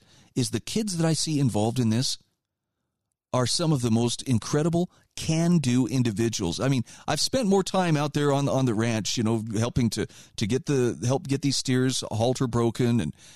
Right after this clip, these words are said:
and, uh, get it ready. My daughter now has taken over, and of course her steer absolutely loves her.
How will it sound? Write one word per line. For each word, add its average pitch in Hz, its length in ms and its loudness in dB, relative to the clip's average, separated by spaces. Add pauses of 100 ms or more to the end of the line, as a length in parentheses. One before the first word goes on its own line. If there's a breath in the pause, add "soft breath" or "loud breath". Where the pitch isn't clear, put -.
(140 loud breath)
and, 101 320 0
uh, 90 100 0
get 123 200 -2
it 101 100 0
ready. 120 160 0
My 117 120 0
daughter 120 300 -2
now 117 240 2
has 120 140 0
taken 120 320 0
over, 110 200 2
and 113 80 0
of 95 80 -4
course 123 240 0
her 98 100 0
steer 107 300 -2
absolutely 110 520 0
loves 107 300 0
her. 92 180 0